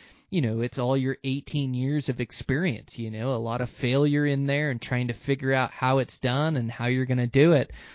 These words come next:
Like, I, I think that all goes in to build the, the man you are, you know, and the mental toughness you have. And, you know, you accomplish this stuff, but then you just can't rest on your laurels. Like, it's like you're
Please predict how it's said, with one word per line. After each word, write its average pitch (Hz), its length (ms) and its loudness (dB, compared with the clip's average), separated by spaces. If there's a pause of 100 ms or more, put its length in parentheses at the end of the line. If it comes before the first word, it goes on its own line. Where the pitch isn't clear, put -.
(140)
Like, 120 160 0
I, 127 200 2
I 123 100 0
think 147 200 2
that 131 180 4
all 127 240 4
goes 123 340 2
in 127 180 2
to 117 100 0
build 127 380 4
the, 120 320 2 (320)
the 139 80 6
man 139 280 6
you 127 140 4
are, 143 240 2
you 117 160 -2
know, 117 200 0
and 127 100 0
the 120 60 -2
mental 127 320 -2
toughness 131 440 -2
you 127 80 0
have. 139 280 0
And, 131 120 2 (420)
you 170 140 6
know, 185 80 8
you 185 200 6
accomplish 220 680 0
this 131 260 -4
stuff, 127 460 -4 (560)
but - 180 2
then 196 180 2
you 180 80 0
just 175 240 -4
can't 160 340 -2
rest 135 300 -4
on 131 140 0
your 120 160 -2
laurels. 120 560 -2
Like, 120 240 -4
it's 131 300 -6
like 127 460 -8
you're 175 300 2